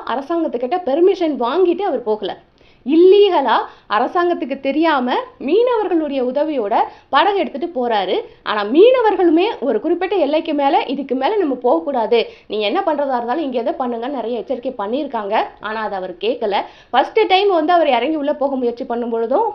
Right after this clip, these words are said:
தாக்குதல் நடந்திருக்கு. So தாக்குதல் பண்றாங்க அப்படின்னோடனே இவர் வந்து அடிச்சு புடிச்சு கப்பல் ஏறிட்டாரு. மீனவர்கள் கூட்டு வந்துட்டாங்க. ரெண்டாவது டைம் போகும்பொழுதும் அதே மாதிரி தாக்குதல் நடந்திருக்கு. அதுல வந்துட்டு அவர் வந்து கையில பைபிளோ என்னமோ வச்சிருந்திருக்காரு. அதுல தான் வந்து அம்பு வந்து பட்டிருக்கு. இவர் மேல படல.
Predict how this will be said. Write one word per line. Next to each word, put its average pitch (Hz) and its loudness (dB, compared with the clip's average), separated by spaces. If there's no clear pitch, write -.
தாக்குதல் 254 -2
நடந்திருக்கு. 220 -4
So 233 0
தாக்குதல் 339 2
பண்றாங்க 370 6
அப்படின்னோடனே 330 2
இவர் 302 2
வந்து 269 0
அடிச்சு 294 2
புடிச்சு 277 -6
கப்பல் 302 0
ஏறிட்டாரு. 247 -2
மீனவர்கள் 262 -4
கூட்டு 247 -10
வந்துட்டாங்க. 202 -8
ரெண்டாவது 320 -2
டைம் 302 -4
போகும்பொழுதும் 247 -2
அதே 226 -2
மாதிரி 302 0
தாக்குதல் 277 0
நடந்திருக்கு. 226 -6
அதுல 359 2
வந்துட்டு 349 0
அவர் 359 4
வந்து 330 0
கையில 330 2
பைபிளோ 311 0
என்னமோ 311 2
வச்சிருந்திருக்காரு. 285 -2
அதுல 349 2
தான் 359 2
வந்து 311 0
அம்பு 285 0
வந்து 269 -4
பட்டிருக்கு. 262 -6
இவர் 285 0
மேல 311 -2
படல. 233 0